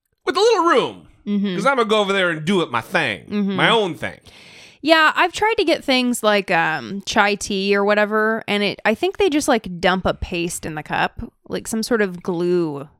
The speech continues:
Speaker 1: It's like Louis C K used to say, that they just push a button and some old lady's diarrhea shoots out.
Speaker 2: Yeah, it's like a thick
Speaker 1: <laughs>
Speaker 2: paste that's hard to, it's not even a drink. It's,
Speaker 1: Yeah.
Speaker 2: I don't know. So I don't, I don't get that kind of stuff.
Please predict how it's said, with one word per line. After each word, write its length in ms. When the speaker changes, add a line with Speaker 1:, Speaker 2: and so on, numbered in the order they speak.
Speaker 1:
It's 140
like 160
Louis 220
C 180
K 200
used 260
to 80
say, 300
that 140
they 120
just 180
push 220
a 60
button 340
and 100
some 160
old 240
lady's 280
diarrhea 600
shoots 320
out. 240
Speaker 2:
Yeah, 160
it's 140
like 120
a 80
thick 600
Speaker 1:
<laughs> 380
Speaker 2:
paste 920
that's 260
hard 360
to, 120
it's 140
not 140
even 180
a 60
drink. 480
It's, 140
Speaker 1:
Yeah. 300
Speaker 2:
I 140
don't 120
know. 540
So 160
I 140
don't, 340
I 100
don't 200
get 240
that 200
kind 140
of 60
stuff. 240